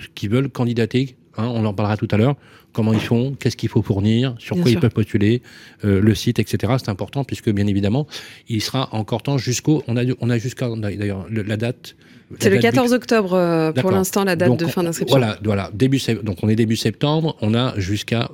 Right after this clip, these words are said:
Speaker 1: quatorze octobre pour déposer les dossiers.
Speaker 2: Absolument, oui.
Speaker 1: Juste une question, comment est choisi le, le jury ?
Speaker 2: Alors, le
Speaker 1: Qui fait
Speaker 2: jury,
Speaker 1: partie des jurys,
Speaker 2: oui.
Speaker 1: voilà.
Speaker 2: Alors, nous avons évidemment tous les membres, euh, qui représentent les co-organisateurs du palmarès. Donc,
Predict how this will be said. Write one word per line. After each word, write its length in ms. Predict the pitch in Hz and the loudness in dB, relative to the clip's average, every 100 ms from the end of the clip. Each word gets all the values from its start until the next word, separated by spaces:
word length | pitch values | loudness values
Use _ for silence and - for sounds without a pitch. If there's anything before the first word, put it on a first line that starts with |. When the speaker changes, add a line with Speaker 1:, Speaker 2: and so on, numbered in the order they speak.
| - | -6
Speaker 1:
quatorze 320 | 113 104 101 | -4 -2 -2
octobre 240 | 95 151 | 0 -2
pour 140 | - 101 | 0 0
déposer 340 | 143 147 135 | 2 2 2
les 100 | 127 | 0
dossiers. 300 | 110 - 85 - - | -2 -4 -10 -14 -6
Speaker 2:
Absolument, 420 | 208 - 233 190 - | -4 2 2 2 -2
oui. 80 | 208 - - - - | -4 -4 -8 -10 -2
Speaker 1:
Juste 220 | 113 160 | 2 4
une 140 | 196 165 | 4 2
question, 360 | 143 - 160 | 2 2 0
comment 260 | 190 156 156 | 2 2 2
est 40 | |
choisi 320 | 147 135 127 143 | 0 0 0 0
le, 480 | 120 117 113 117 110 | 0 0 -2 -6 -4
le 120 | 113 | -2
jury ? 320 | 110 123 135 - _ _ _ - - - | 0 -2 -4 -12 _ _ _ -12 -12 -2
Speaker 2:
Alors, 240 | 185 175 156 | 2 2 2
le 60 | |
Speaker 1:
Qui 60 | 190 | 4
fait 40 | 202 | 4
Speaker 2:
jury, 100 | 220 | 4
Speaker 1:
partie 220 | 254 160 | 2 2
des 120 | 143 | 0
jurys, 180 | 120 117 | 2 2
Speaker 2:
oui. 80 | 185 | 2
Speaker 1:
voilà. 120 | 98 185 | 0 2
Speaker 2:
Alors, 180 | 208 | 2
nous 160 | 220 226 | 2 2
avons 340 | 226 220 247 | 2 2 2
évidemment 560 | 226 202 208 214 226 214 | 2 2 2 2 2 2
tous 200 | 190 240 | 0 0
les 100 | 233 | 2
membres, 320 | 226 226 202 | 4 2 2
euh, 160 | 202 190 | 2 0
qui 160 | - | -2
représentent 480 | 202 190 - 190 196 | -2 -2 -2 -2 -2
les 80 | 196 | -2
co-organisateurs 640 | 196 190 185 196 190 190 | 0 0 2 2 0 0
du 100 | 185 | -2
palmarès. 600 | 190 185 185 196 262 - 175 - - - - - | -2 0 0 0 0 -2 -4 -6 -14 -14 -14 -4
Donc, 380 | 180 190 185 - | 2 2 2 -2